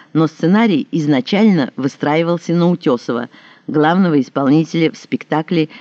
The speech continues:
ленинградского мюзик-холла «Музыкальный магазин».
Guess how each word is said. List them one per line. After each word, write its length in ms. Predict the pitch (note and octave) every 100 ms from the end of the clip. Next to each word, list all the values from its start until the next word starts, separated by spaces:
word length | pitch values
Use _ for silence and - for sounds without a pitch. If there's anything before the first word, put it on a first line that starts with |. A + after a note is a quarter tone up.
| -
ленинградского 920 | C#3+ C#3 C3 B2+ C3 C#3+ - D3 C#3+ - - _ _
мюзик-холла 960 | D3+ D#3+ C#3+ D3 - - D3+ E3 F3 E3+ _ _ _ _
«Музыкальный 640 | - D#3+ C3+ - C3+ C#3+ D3
магазин». 560 | D3 D3 C#3+ B2 A#2